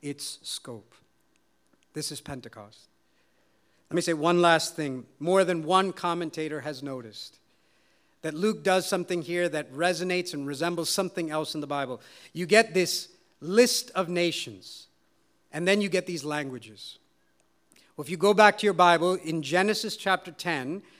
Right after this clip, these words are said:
you'll see this table of nations. You can just hear it with me.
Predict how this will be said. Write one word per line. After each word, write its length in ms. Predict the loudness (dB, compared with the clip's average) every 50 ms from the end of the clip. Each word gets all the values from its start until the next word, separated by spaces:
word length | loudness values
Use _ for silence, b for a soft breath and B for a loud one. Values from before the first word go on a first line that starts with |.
| b b b
you'll 140 | b -8 -6
see 220 | -4 -4 -4 -4
this 180 | -2 -4 -4 -6
table 460 | -6 -2 2 4 4 4 4 2 0
of 100 | 0 0
nations. 500 | 0 -2 -2 -2 -4 -8 -12 -12 -14 -12
You 80 | -12 -10
can 120 | -8 -8
just 160 | -8 -8 -10
hear 220 | -10 -8 -8 -8 -8
it 40 | -8
with 240 | -10 -12 -14 -16
me. 60 | _